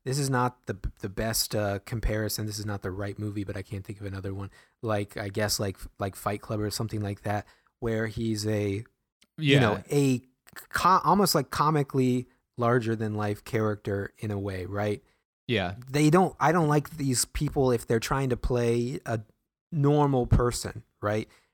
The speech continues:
Speaker 1: They're playing a, yeah, larger than life, un-, w-, whatever, unbelievable guy. Everything's kind of a little tongue in cheek. Everything's a lot of tongue in cheek,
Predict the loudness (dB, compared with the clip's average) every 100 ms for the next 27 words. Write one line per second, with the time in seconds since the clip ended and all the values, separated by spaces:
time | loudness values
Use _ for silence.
0 | _ _ _ -6 -6 0 2 4 4 2
1 | 0 -4 -14 _ _ _ -12 -10 0 2
2 | 2 2 2 4 2 2 0 0 0 -2
3 | -4 -14 -20 _ _ _ _ -6 -6 -8
4 | -10 -8 -2 0 0 0 -2 -2 0 0
5 | -2 -2 -2 -2 0 2 2 4 4 4
6 | 2 2 2 4 4 4 2 0 -4 -2
7 | -2 -2 -4 -6 -4 0 0 2 2 2
8 | 4 4 2 -2 -8 -6 -8 -10 -14 -16